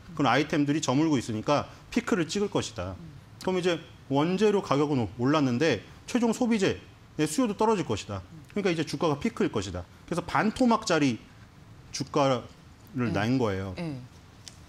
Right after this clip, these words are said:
Speaker 1: 그래서 여기서 이제 뭐 결정을 하셔야겠죠. 외국계 증권사에 찬성하시는 분은
Speaker 2: 네.
Speaker 1: 화학주를 버리셔야 되고
Speaker 2: 네.
Speaker 1: 반대 의견을 가진 분은
Speaker 2: 음.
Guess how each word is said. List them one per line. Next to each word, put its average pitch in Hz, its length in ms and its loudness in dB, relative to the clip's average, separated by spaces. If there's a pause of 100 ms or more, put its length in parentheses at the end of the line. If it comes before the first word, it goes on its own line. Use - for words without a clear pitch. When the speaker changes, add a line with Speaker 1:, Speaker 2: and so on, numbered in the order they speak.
(440)
Speaker 1:
그래서 160 460 0 (240)
여기서 196 340 2
이제 135 140 0
뭐 107 280 -2 (320)
결정을 156 400 0
하셔야겠죠. 143 480 -4 (2250)
외국계 139 300 0
증권사에 123 440 -2
찬성하시는 160 580 -2
분은 101 280 -4 (480)
Speaker 2:
네. 147 100 -12 (840)
Speaker 1:
화학주를 - 380 -2
버리셔야 120 420 -2
되고 90 300 -10 (160)
Speaker 2:
네. 156 80 -14 (840)
Speaker 1:
반대 147 400 2
의견을 120 320 2
가진 107 300 -4
분은 101 160 -4 (160)
Speaker 2:
음. 147 140 -16